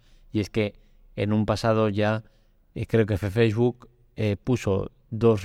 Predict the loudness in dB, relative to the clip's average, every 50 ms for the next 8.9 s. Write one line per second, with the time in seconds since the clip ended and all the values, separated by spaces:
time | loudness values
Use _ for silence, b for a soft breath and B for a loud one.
0 | -2 -4 -2 -2 0 0 0 -2 -2 -2 0 2 2 2 2 0 -2 -6 -6 -4
1 | -4 -4 -4 -4 -6 -6 -4 -4 -2 -2 -2 -2 -2 -4 -4 -2 -2 0 0 0
2 | -2 -4 -4 -2 -2 0 0 -2 -2 -2 0 0 0 0 0 0 0 -2 -2 -2
3 | b b b b b b b -4 -2 0 0 0 -2 -2 0 0 0 2 0 -2
4 | 0 0 0 0 0 -2 -2 -4 -4 b b b b b b -6 -4 -2 -2 -2
5 | -2 -2 -2 0 0 0 2 2 2 2 2 0 -2 -2 -2 -4 -2 -2 0 0
6 | 0 -2 -2 -4 -2 0 0 0 0 0 -2 -2 -4 _ _ -2 0 2 2 2
7 | 2 2 4 2 2 2 0 -2 0 -2 -2 0 0 0 0 0 -2 -4 -2 -2
8 | -2 -2 -2 0 0 0 0 -2 -2 -2 -2 0 2 2 2 2 0 -2